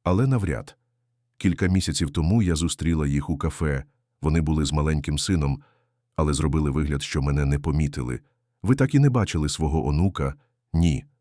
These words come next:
Якби не той випадок у кафе, я б навіть не дізналася, що стала бабусею,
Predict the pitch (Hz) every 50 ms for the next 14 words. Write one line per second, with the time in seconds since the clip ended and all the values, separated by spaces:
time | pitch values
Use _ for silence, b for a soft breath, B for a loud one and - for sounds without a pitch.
0 | _ _ _ _ _ _ _ _ - 80 78 71 71 85 80 78 73 - 87 82
1 | 76 80 73 82 78 73 76 71 80 78 69 87 78 - - 92 95 - b b
2 | b b - 76 85 73 76 80 76 76 76 71 - 80 78 73 78 76 69 78
3 | 82 78 73 71 71 - 78 71 - - 73 69 - - 78 76 73 73 69 71
4 | 71 69 76 78 76 - - - 62 62 64 -